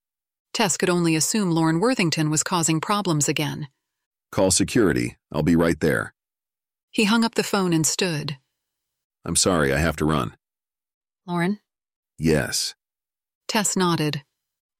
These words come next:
Speaker 3: "I understand."
Speaker 1: He leaned down and gave her a quick kiss,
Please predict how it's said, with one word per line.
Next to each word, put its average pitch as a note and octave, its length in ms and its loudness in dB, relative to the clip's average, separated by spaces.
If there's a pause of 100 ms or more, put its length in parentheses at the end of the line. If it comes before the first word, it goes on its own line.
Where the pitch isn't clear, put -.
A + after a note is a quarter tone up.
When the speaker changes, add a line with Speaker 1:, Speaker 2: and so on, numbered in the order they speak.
Speaker 3:
"I G3 80 0
understand." F3 720 0 (800)
Speaker 1:
He B3 160 2
leaned B3 320 4
down F#3 320 2
and F3 140 2
gave F#3+ 220 2
her G#3 120 0
a F3+ 60 -2
quick - 260 -2
kiss, - 540 -2